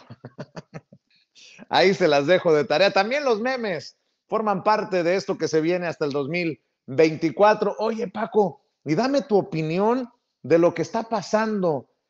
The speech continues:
en el pri de Alito Moreno. Renuncia Alejandro Murat,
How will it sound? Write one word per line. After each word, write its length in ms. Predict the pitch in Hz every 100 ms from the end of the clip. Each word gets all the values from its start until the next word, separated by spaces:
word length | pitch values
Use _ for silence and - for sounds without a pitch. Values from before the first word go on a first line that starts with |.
| _
en 180 | - 160
el 240 | 160 156 -
pri 440 | 196 240 247 -
de 180 | 139 170
Alito 400 | 165 214 208 208
Moreno. 680 | 180 165 196 214 185 131 - _ _ _ _
Renuncia 640 | 175 202 214 294 320 -
Alejandro 560 | 214 190 190 277 269 247
Murat, 500 | 185 180 220 294 294